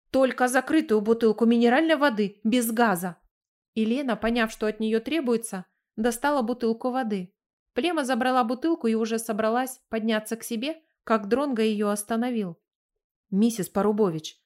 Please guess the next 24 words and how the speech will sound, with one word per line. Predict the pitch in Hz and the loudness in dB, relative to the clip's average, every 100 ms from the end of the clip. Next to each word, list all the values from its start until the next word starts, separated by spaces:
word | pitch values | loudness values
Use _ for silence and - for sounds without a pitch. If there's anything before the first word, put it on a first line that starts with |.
| _ | _
задержитесь | 175 196 233 247 247 190 214 | -6 0 0 0 -4 -6 -4
еще | 214 - | -4 -4
на | 190 | -2
минуту. | 196 220 208 175 165 - _ _ _ _ _ | 0 0 0 -4 -8 -14 _ _ _ _ _
Вы | 190 208 | -2 2
ведь | 196 196 | 2 0
врач | 190 233 240 | -2 -2 -2
по | - | -6
профессии. | 175 190 190 190 180 - 165 - _ _ | -4 -4 -4 -6 -6 -8 -12 -14 _ _
Скажите, | - 226 226 233 | -4 -2 -2 -2
пожалуйста, | 220 190 180 175 165 - 165 - _ _ | -4 -4 -2 -4 -4 -8 -14 -14 _ _
после | - 220 220 | -2 0 0
вчерашнего | 208 - 247 226 185 - 180 180 | -6 -2 0 0 0 -4 -2 -2
отравления | 175 208 214 208 175 160 - _ _ - | 0 0 2 0 0 -4 -10 _ _ -2
лорд | 208 208 208 | 2 2 0
Столлер | - 247 214 190 170 - _ _ | -2 2 2 2 -4 -8 _ _
мог | 190 277 277 | 0 0 2
найти | 220 220 208 | 0 0 -4
в | - | -6
себе | 214 196 | -4 -2
силы | 196 - 269 202 - - | -4 -6 -4 -4 -6 -6
выйти | 196 196 196 196 | 0 0 0 0
на | 208 | 2
улицу? | 233 202 165 - 170 156 | 2 2 -2 -6 -12 -12